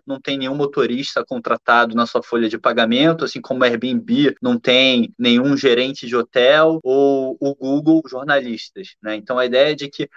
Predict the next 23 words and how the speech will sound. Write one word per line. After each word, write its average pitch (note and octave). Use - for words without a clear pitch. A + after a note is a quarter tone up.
a C#3
intermediação D#3+
de A3
uma G3+
atividade B2
entre A#2+
o -
consumidor C#3+
final A#2+
e C3
o B2
produtor C#3+
inicial C3
é C3
realizado C3
pelas C3
plataformas D3+
sem F3+
que F#3
elas D#3+
diretamente D#3+
se F#3+
responsabilizem, D#3